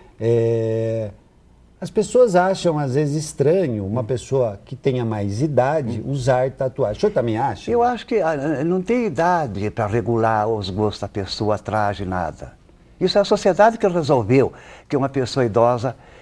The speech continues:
Speaker 2: tem, tem que usar uma roupa escura, tem que se cobrir. A pe-, a pessoa, ela deve,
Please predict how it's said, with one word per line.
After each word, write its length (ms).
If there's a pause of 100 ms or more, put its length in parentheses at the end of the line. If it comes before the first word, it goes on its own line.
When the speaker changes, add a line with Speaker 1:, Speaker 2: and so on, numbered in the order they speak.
Speaker 2:
tem, 160
tem 160
que 140
usar 220
uma 140
roupa 280
escura, 680 (300)
tem 100
que 100
se 140
cobrir. 680 (520)
A 60
pe-, 120
a 120
pessoa, 400
ela 140
deve, 300